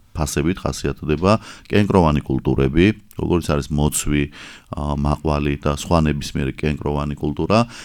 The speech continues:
გამომდინარე იქედან, რომ, ა, ის შეიცავს, ა, შაქრის იმ რაოდენობას, რომელი რაოდენობა შესაძლებელია ჩავანაცვლოთ ქიმიური,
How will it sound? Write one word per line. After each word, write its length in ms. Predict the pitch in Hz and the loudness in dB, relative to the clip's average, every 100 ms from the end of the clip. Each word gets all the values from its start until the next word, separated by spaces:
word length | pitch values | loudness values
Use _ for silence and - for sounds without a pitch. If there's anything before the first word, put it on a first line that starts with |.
| - | -14
გამომდინარე 640 | - 76 76 78 76 73 | -6 -2 0 0 0 -2
იქედან, 340 | 69 73 73 73 | -2 -2 -2 0
რომ, 240 | 82 95 98 | 2 2 2
ა, 160 | - 73 73 73 71 | -2 -2 0 -2 -2
ის 180 | 78 - | -2 -2
შეიცავს, 600 | - 71 - 82 92 - | 0 0 0 0 0 0
ა, 140 | 80 71 71 - - - - - - - - | 0 0 -2 -10 -20 -20 -20 -20 -20 -20 -16
შაქრის 560 | - - 76 - 71 - | -6 0 0 0 -4 0
იმ 220 | 71 69 65 | 0 0 0
რაოდენობას, 680 | 67 69 67 71 73 92 | 0 0 0 -2 0 0
რომელი 300 | 78 71 69 | 0 -2 -2
რაოდენობა 440 | 65 67 69 71 90 | -2 -2 -2 0 -2
შესაძლებელია 920 | - 76 82 76 73 67 71 69 76 95 98 - - | 0 0 0 0 0 0 -2 0 2 2 0 -12 -16
ჩავანაცვლოთ 720 | - - 76 78 78 - 92 92 | -8 0 2 2 2 2 0 0
ქიმიური, 600 | - 85 78 76 73 85 | -2 2 2 2 2 2